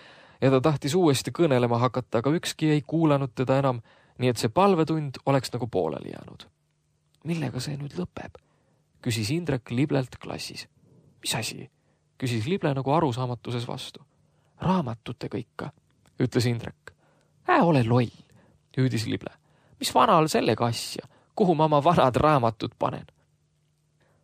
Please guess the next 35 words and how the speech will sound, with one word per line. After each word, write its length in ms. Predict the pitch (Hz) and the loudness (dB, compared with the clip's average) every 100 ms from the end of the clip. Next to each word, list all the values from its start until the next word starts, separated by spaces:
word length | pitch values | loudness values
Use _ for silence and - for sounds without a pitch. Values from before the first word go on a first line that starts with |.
| - | 0
Aga 160 | 131 190 | 4 6
ometi 320 | 240 233 208 | 6 4 4
oli 200 | 196 185 | 6 6
direktoril 500 | 202 233 - 175 165 | 4 4 2 2 2
nähtavasti 680 | 202 - 165 175 - 175 156 | 0 2 0 0 0 2 4
sellega 320 | 196 175 165 | 4 4 2
pisut 320 | 180 175 - | 0 -2 2
asja, 380 | 208 - 170 147 - - | 2 2 0 0 -2 -6
sest 240 | 147 165 | -6 -2
pärast 300 | 185 180 - | 2 2 4
lõunat 380 | 202 220 185 - | 6 6 6 2
nõudis 340 | 185 190 160 - | 2 2 2 2
ta 80 | |
Indreku 460 | 175 196 170 - 160 | 2 2 0 2 2
ühes 200 | 165 139 | 4 4
ostetut 480 | 180 - 147 - 135 | 2 2 -2 -2 2
raamatutega 640 | 170 180 139 143 - 131 | 4 4 2 -2 0 2
enda 200 | 117 92 | 2 0
juurde. 340 | 82 71 65 - _ _ _ _ _ _ - | -4 -4 -8 -14 _ _ _ _ _ _ 2
"Mis 180 | 165 | 2
te 100 | - | 4
neist 240 | 135 117 - | 2 2 0
maksite?" 560 | 104 - - - - - _ _ _ - | -2 -2 -14 -14 -18 -18 _ _ _ -8
küsis 220 | 127 117 - | -4 -2 -2
ta 80 | |
raamatuid 440 | 117 123 104 - - | 0 0 -2 -6 -8
nähes. 340 | 107 - - _ _ _ - - - | -8 -8 -14 _ _ _ -20 -20 0
Ja 80 | 151 | 4
kui 180 | 165 196 | 8 8
Indrek 300 | 233 180 - | 6 2 2
oli 160 | 170 143 | 2 2
hinna 260 | 220 180 | 2 2
nimetanud, 520 | 170 185 151 160 143 - - | 2 0 0 -2 -2 -6 -4
ütles 280 | 156 143 135 | -2 0 -2
direktor: 440 | 135 117 - 101 | 0 -2 -4 -12